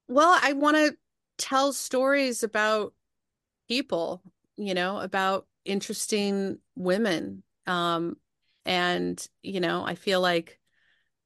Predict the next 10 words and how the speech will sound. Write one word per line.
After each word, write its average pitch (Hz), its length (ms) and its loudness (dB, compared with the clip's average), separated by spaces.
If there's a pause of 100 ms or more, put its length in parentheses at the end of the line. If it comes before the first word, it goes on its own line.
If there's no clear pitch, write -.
(140)
there 180 320 2
are 170 60 0
a - 80 -2
lot 180 320 2
of 180 180 -2
incredible 180 760 -2
women 185 520 -2
out 165 260 -4
there 160 320 0
and, 156 440 -2